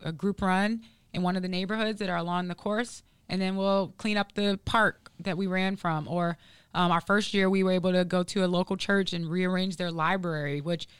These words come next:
you, you would be amazed how grateful people are for the little things, um, that you can just show up and do. So please, you know, if you're in New York, Illinois, um, Texas, you know, pl-,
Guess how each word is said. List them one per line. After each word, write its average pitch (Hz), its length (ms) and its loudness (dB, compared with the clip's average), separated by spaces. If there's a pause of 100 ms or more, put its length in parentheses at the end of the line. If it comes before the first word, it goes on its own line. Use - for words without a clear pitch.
(160)
you, 226 180 0
you 214 200 -2
would 214 160 0
be 214 100 2
amazed 196 500 -2
how 190 440 4
grateful 180 540 -2
people 190 340 -4
are 170 380 2
for - 160 -8
the 165 120 -6
little 180 520 -2
things, 165 640 -6 (420)
um, 170 320 -2
that 170 220 0
you 185 120 -2
can 160 520 -4
just 185 240 -4
show 175 160 2
up 175 160 0
and 170 140 -4
do. 170 220 2
So 156 360 -4 (400)
please, 262 400 -2
you 214 60 -2
know, 190 200 4
if 175 140 0
you're 214 180 2
in 220 240 0
New 220 100 0
York, 214 500 2
Illinois, 202 800 2 (420)
um, 170 360 -4
Texas, 196 800 -2
you 190 80 -4
know, 165 220 0 (100)
pl-, - 180 -20